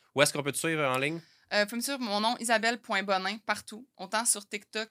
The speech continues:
Speaker 2: que sur Instagram, c'est Isabelle point Bonin. Puis mon site internet, c'est shirtandsweat point C A. Même chose sur Instagram, ça va être shirtandsweat point C A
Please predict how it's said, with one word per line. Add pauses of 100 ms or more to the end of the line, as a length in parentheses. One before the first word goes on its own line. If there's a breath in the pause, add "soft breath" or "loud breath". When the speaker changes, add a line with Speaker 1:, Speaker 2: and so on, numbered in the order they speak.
Speaker 2:
que
sur
Instagram,
c'est
Isabelle
point
Bonin.
Puis
mon
site
internet,
c'est
shirtandsweat
point
C
A. (360 loud breath)
Même
chose
sur
Instagram,
ça
va
être
shirtandsweat
point
C
A